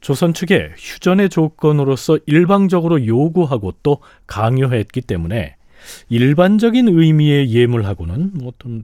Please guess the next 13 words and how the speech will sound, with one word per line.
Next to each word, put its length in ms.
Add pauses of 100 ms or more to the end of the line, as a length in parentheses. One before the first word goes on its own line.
다르겠지만 640
말입니다. 480 (1120)
후금은 440
화친 500
조약을 400
맺고서 800
군사를 500
철수시킨 720
이후에도 800 (600)
조선에 340 (100)
끊임없이 800 (460)
추가적인 800
폐물을 680